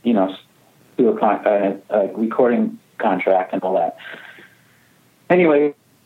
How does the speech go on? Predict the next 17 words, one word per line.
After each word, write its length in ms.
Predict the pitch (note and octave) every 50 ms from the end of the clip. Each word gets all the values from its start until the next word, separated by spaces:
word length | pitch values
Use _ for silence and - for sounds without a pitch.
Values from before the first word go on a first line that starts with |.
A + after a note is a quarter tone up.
| - C#3+ C#3+
so 340 | D#3+ D3+ - - - - - _
he, 340 | - A#2 D#3+ F#3+ F3+ - - - _ _ _ _ _ -
we, 160 | E3+ G3+ G3
we 160 | F3+ G#3+ G#3+
got 260 | G3+ G#3 G3+ F#3+ F#3+
into 160 | G3 F#3 F3
the 100 | D#3 D#3
process 600 | C#3+ - D#3 E3+ F3 - - - D3 C#3+ C#3+ C#3+ C#3+
of 80 | C#3+
the 80 | C3 C3
first, 300 | - - D3+ C#3+ C#3 C#3 - _ _ _ _ _ _ -
we 80 | C3+
got 280 | C3+ D#3+ E3+ E3 - -
through 120 | F3+ D#3+
the 120 | C#3 C3+ C3
first 300 | - D#3+ D#3 D#3 D#3 -
four 220 | - D3+ C#3+ C3+